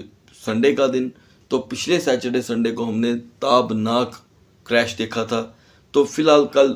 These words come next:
फ्राइडे का दिन काफ़ी हद तक चीज़ें क्लियर कर देगा। आगे बढ़ते हैं दोस्तों के किन कॉइन्स के अंदर बीटीसी के according हमें एक अच्छी ट्रेड मज़ीद देखने को मिल सकती है। तो उसमें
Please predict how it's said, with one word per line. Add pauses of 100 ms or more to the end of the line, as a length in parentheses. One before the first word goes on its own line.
फ्राइडे
का
दिन
काफ़ी
हद
तक
चीज़ें
क्लियर
कर
देगा। (1000)
आगे
बढ़ते
हैं
दोस्तों
के
किन
कॉइन्स
के
अंदर
बीटीसी
के
according
हमें
एक
अच्छी
ट्रेड
मज़ीद
देखने
को
मिल
सकती
है।
तो
उसमें